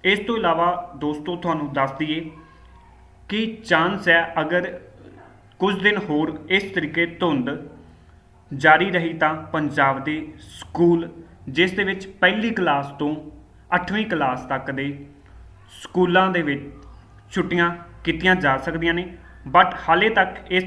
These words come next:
ਦਾ ਕੋਈ ਵੀ ਨਿਸ਼ਚੈ ਨਹੀਂ ਕੀਤਾ ਗਿਆ ਆ। ਅਗਰ ਇਸੇ ਤਰੀਕੇ ਧੁੰਦ ਅਤੇ ਠੰਡ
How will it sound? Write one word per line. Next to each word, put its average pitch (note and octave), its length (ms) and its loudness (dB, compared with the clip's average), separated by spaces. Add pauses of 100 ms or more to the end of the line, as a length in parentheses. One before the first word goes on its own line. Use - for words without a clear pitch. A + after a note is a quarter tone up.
ਦਾ F#3 120 6
ਕੋਈ E3 340 -2
ਵੀ E3+ 340 -4
ਨਿਸ਼ਚੈ E3+ 580 0
ਨਹੀਂ E3 340 -2
ਕੀਤਾ C#3+ 280 -2
ਗਿਆ C3 260 -2
ਆ। D#3+ 60 -12 (420)
ਅਗਰ G#3+ 300 2 (920)
ਇਸੇ G3+ 240 0
ਤਰੀਕੇ F#3+ 340 -4
ਧੁੰਦ E3 420 -4
ਅਤੇ E3 200 -4
ਠੰਡ D3+ 320 -4